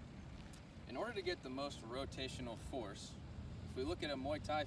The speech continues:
fighter, when they go for a Muay Thai kick to sweep the leg, they step towards the left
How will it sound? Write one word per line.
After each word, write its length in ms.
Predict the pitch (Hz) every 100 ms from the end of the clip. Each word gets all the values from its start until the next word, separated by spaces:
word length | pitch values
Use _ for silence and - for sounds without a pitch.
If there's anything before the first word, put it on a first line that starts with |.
| -
fighter, 300 | 110 107 110 - - - - - - -
when 140 | 117
they 160 | 139 185
go 200 | 175 160
for 420 | - 156 147 151 - -
a 40 | 120
Muay 260 | - 170 -
Thai 260 | - 294 -
kick 200 | 359 262 - - - - - - -
to 80 | 170
sweep 340 | - 311 349
the 60 | 165
leg, 340 | 160 151 117 - - - - - - - - -
they 100 | 120
step 380 | 117 - - 185 - - - - - - - - - - - - - - - -
towards 260 | 156 185 -
the 100 | 185
left 380 | 160 123 123